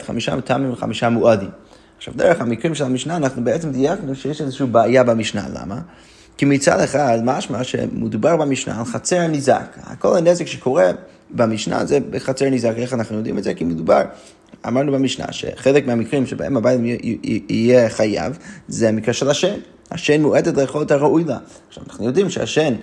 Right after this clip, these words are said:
הב-, הבעלים, אה, או המזיק, אה, של, הבעלים של השור שעושה נזק דר-, דרך השן שלו, אז זה, זה יהיה חייב רק בחצר הניזק, זה כל ההנחת היסוד של העבודה שלנו. אנחנו תמיד מניחים שלגבי השן,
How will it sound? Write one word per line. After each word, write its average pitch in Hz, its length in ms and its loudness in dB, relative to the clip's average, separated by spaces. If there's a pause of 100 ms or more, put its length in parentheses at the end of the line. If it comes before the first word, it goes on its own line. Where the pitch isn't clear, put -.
(300)
הב-, 101 180 -2
הבעלים, 120 580 4 (380)
אה, 98 140 -4
או 107 100 -2
המזיק, 117 460 4 (220)
אה, 110 140 -4
של, 85 200 -6 (100)
הבעלים 123 380 2
של 110 180 0
השור 143 320 2
שעושה 110 300 -4
נזק 131 380 -2
דר-, 131 160 2
דרך 120 280 0
השן 190 260 -2
שלו, 180 280 4 (460)
אז 117 100 -6
זה, 151 180 4 (140)
זה 117 180 0
יהיה 123 200 4
חייב 117 300 0
רק 127 180 -2
בחצר 117 320 -6
הניזק, 120 320 -2
זה 110 140 -8
כל 117 160 -6
ההנחת 113 360 -4
היסוד 110 300 -2
של 120 120 -2
העבודה 120 340 2
שלנו. 120 340 0
אנחנו - 260 -10
תמיד 120 200 -4
מניחים 139 360 -4
שלגבי 127 420 -2
השן, 117 280 -2